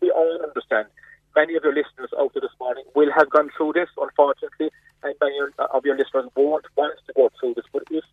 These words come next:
they do, um, this, this policy is there to safeguard existing motorists, but also to safeguard those families, to help them with the grieving process,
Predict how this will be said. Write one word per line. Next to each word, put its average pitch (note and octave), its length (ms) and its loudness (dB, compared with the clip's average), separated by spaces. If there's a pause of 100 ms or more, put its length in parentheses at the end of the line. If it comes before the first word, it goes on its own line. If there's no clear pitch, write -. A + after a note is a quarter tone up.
(100)
they C3 180 2
do, B2+ 280 -6 (360)
um, A#2+ 180 2 (300)
this, C3+ 100 0 (100)
this D#3 120 -4 (100)
policy B2+ 440 4
is B2+ 260 -8
there B2 160 4
to - 100 -12 (100)
safeguard C#3 540 -2 (320)
existing B2+ 460 -4
motorists, B2 360 0
but C3 120 -4 (180)
also C#3+ 320 2
to - 60 -20 (100)
safeguard A#2+ 540 -2
those B2+ 260 -2
families, A2 400 -4 (420)
to G2+ 80 -6
help D#3+ 160 0
them E3+ 100 -10
with E3 120 -4
the C3 80 -8
grieving A#2+ 300 -8
process, B2 340 -2